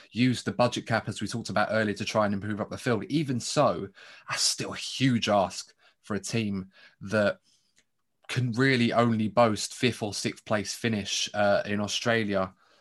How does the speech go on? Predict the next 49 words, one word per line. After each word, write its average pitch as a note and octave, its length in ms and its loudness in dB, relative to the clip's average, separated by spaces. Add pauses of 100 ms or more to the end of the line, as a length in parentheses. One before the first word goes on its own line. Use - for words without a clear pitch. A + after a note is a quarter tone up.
(200)
me-, G#2+ 240 -4
uh, G#2 180 0
quite - 260 -6
a G2+ 80 -10
few A2 120 -4
years G#2 320 -4
ago G#2 160 0
as G2 120 -4
their G2+ 100 -2
best G2 280 -4
result. G2 360 0
And F#2 100 -4
back A#2 220 0
in A2 40 0
the G#2 60 -4
time A2+ 320 0
where G#2 240 0 (280)
their G#2 100 0
best - 340 -2
time A#2+ 300 2
was A2 180 -4
when B2 80 0
they A#2+ 60 0
had C3 160 2
the A#2+ 60 -10
twenty B2+ 240 -2
seventeen B2 520 -2 (400)
Ferrari, D3+ 800 4
if C#3+ 160 -2
you D3+ 60 4
like, E3 380 2 (180)
in A#2+ 100 2
twenty B2 300 0
eighteen, C3 340 2
and C#3 100 0
they C#3 60 4
weren't C#3+ 220 4
able D3+ 180 2
to - 100 -6
capitalise E3 680 0 (480)
on G#2+ 140 0
that G#2 160 0
in, A#2+ 140 0
in B2+ 200 0
the B2 80 0
way C3 240 4
that B2 160 -2
Racing B2+ 320 -2
Point, C3 320 0